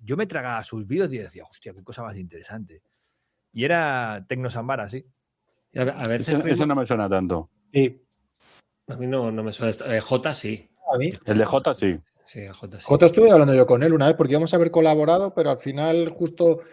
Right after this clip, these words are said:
Speaker 4: coincidió que fue cuando el tipo le dijo que pasaba de seguir, que no le gustó. Todo esto se fue porque no le gustó que le reconocieran, tío. Qué curioso que, a ver, que yo entiendo que no te guste que te reconozcan, pero,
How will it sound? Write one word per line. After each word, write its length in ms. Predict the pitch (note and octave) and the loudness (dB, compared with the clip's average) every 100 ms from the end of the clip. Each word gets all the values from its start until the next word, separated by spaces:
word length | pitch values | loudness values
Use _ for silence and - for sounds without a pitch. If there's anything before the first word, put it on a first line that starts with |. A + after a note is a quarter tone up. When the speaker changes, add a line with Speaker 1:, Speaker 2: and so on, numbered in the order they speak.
| _ _ | _ _
Speaker 4:
coincidió 380 | - D3 D3 D#3 | 2 4 4 4
que 100 | D#3 | 4
fue 120 | D3+ | 0
cuando 200 | D3+ D3 C#3 | -4 -4 -6
el 160 | C3 | -8
tipo 340 | C3+ C#3+ C#3+ C#3 | -8 -6 -4 -4
le 80 | C3+ | -6
dijo 260 | C3+ B2+ C3 | -8 -8 -6
que 440 | B2+ B2 A#2+ A#2 A2 | -2 -2 -2 -4 -8
pasaba 360 | A2+ B2+ A#2 | -10 -6 -6
de 100 | A2+ | -6
seguir, 800 | G2+ A2 A2 A2 G#2+ G#2 G2+ - _ _ _ _ _ | -8 -10 -8 -8 -8 -8 -10 -14 _ _ _ _ _
que 80 | A#2+ | -8
no 100 | A#2+ | -4
le 80 | B2+ | -2
gustó. 280 | B2+ B2+ | -4 -8
Todo 320 | A#2+ A#2 - A#2 | -14 -16 -12 -10
esto 200 | - F#3 | -8 -8
se 140 | - | -6
fue 160 | D#3+ D#3 | -6 -6
porque 240 | C#3+ C3+ | -6 -8
no 80 | A#2+ | -6
le 80 | D#3+ | -6
gustó 280 | D#3 D#3 D3 | -6 -8 -8
que 60 | |
le 60 | F3+ | -8
reconocieran, 640 | A#2+ A2 - D#3 F3 G#2 | -8 -10 -10 -8 -10 -10
tío. 140 | D#3+ A#2+ | -12 -12
Qué 80 | B2+ | -12
curioso 300 | - - G2 | -12 -10 -8
que, 140 | G2 | -4
a 60 | F#2+ | 2
ver, 200 | C#3+ C3+ | 2 0
que 120 | G#2+ | -2
yo 80 | A2+ | -4
entiendo 280 | A2 A#2+ B2 | -4 -4 -2
que 60 | |
no 60 | B2 | -2
te 80 | A#2+ | -2
guste 220 | A2+ A2+ | -2 -6
que 60 | G#2+ | -6
te 80 | G2 | -10
reconozcan, 580 | G2 A#2 D#3+ A2+ F#2 | -10 -10 -8 -10 -10
pero, 440 | F#2 G2 F#2+ F#2 | -8 -8 -8 -10